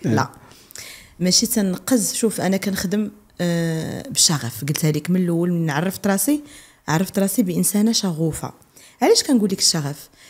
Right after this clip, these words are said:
Speaker 2: آه، كلنا عندنا واحد الهدف. عندي هدف واحد في الحياه هو اللي عندنا كاملين،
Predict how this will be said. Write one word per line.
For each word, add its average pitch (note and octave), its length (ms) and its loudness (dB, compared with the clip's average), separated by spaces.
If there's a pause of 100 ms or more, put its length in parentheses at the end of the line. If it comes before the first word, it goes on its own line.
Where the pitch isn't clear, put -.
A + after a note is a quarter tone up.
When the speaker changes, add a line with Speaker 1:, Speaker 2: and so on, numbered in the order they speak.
(220)
Speaker 2:
آه، F#3+ 160 4
كلنا E4+ 340 2
عندنا A3 260 4
واحد C4 200 2
الهدف. F3 420 0
عندي A#3+ 240 4
هدف A#3 240 0
واحد F#3 140 -4
في - 60 -12
الحياه B3 300 2 (100)
هو G#3+ 40 4
اللي A3 120 2
عندنا F#3+ 160 2
كاملين، F#3 480 2